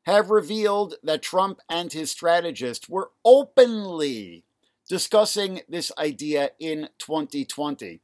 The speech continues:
and actually used the term fake electors, albeit in quotation marks,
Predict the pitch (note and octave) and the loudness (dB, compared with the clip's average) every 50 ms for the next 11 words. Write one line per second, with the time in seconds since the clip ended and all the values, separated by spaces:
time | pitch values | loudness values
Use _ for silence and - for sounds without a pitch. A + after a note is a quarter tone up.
0 | _ _ _ _ _ _ _ _ _ _ - C#3+ D3 D3+ - F3 G#3 G3+ - - | _ _ _ _ _ _ _ _ _ _ -6 -6 -6 -4 -4 -4 -4 -4 -4 -4
1 | F#3+ F#3+ F#3+ F3+ F3 F3 E3+ E3+ E3+ - _ D#3 D3 E3+ A3+ B3+ C4+ C#4 C#4 C#4+ | -2 -2 -2 -2 -2 -4 -6 -6 -8 -10 _ -10 -4 -2 -2 0 0 -2 -2 -4
2 | C#4+ - - - C5+ - F#3+ G3 A#3 A3+ - - - A#3 B3 B3+ B3+ C4 C4+ B3 | -4 -6 -6 -8 -10 -8 0 2 2 2 2 0 0 0 0 0 0 0 0 0
3 | G#3+ D#3 B2 A#2 B2 B2 - _ _ _ _ _ _ _ _ _ _ _ _ _ | -2 -2 -2 -4 -4 -6 -6 _ _ _ _ _ _ _ _ _ _ _ _ _
4 | - - - A3 A#3 A#3 A3+ - - - _ _ F#3+ F#3 F#3+ F#3+ G3 G#3+ - - | -14 2 6 8 8 8 6 2 -10 -18 _ _ 2 2 4 4 4 4 2 2
5 | - - D#3 C3+ A2 F#2+ F2+ F2 D#2+ - - - - - _ - C3+ C#3 C3+ A2 | -4 -4 -2 -2 -2 -4 -8 -10 -8 -6 -6 -6 -6 -8 _ -6 -4 -4 -2 -2
6 | A#2+ C#3+ C#3 C#3 C#3 - _ D3 C#3+ C#3+ D#3+ F#3 G#3 G3 F3+ C#3+ B2+ - - G2 | -2 -2 0 -2 -2 -4 _ -10 -10 -8 -6 -8 -8 -6 -6 -6 -6 -6 -8 -10
7 | G2 F#2+ G2 G#2 A2 - - | -10 -8 -8 -6 -6 -6 -8